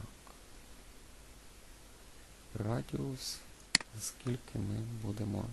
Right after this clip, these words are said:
аналізувати дальність. У нас п'ять кілометрів. Висота спостерігача.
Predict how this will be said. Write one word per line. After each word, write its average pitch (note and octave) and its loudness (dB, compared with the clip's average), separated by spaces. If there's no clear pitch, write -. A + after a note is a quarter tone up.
аналізувати G2+ 2
дальність. - -2
У A#2+ 2
нас - 2
п'ять A2+ 4
кілометрів. G2 2
Висота G#2+ 2
спостерігача. A2+ 2